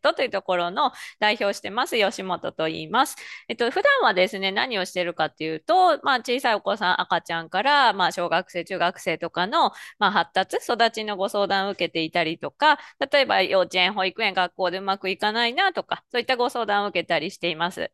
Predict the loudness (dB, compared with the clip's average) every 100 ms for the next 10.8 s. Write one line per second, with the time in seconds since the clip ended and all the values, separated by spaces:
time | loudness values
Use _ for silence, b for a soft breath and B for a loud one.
0 | -4 -2 0 2 2 2 2 2 0 2
1 | 2 2 B B -6 -4 -2 -2 -2 -2
2 | 0 2 2 0 -6 -2 -2 -2 -10 -2
3 | -2 -2 -6 -4 -2 -6 -8 0 2 2
4 | 0 -6 -4 -2 0 0 b b -4 -2
5 | -2 -2 2 0 2 0 2 2 0 -4
6 | -2 -4 0 0 2 0 0 0 0 -2
7 | -4 -6 -2 -2 0 -2 0 2 2 -4
8 | -4 0 0 0 -6 -8 -2 0 0 -4
9 | -6 -4 -4 -2 0 0 0 0 -2 -2
10 | -2 -2 -2 -4 -4 2 2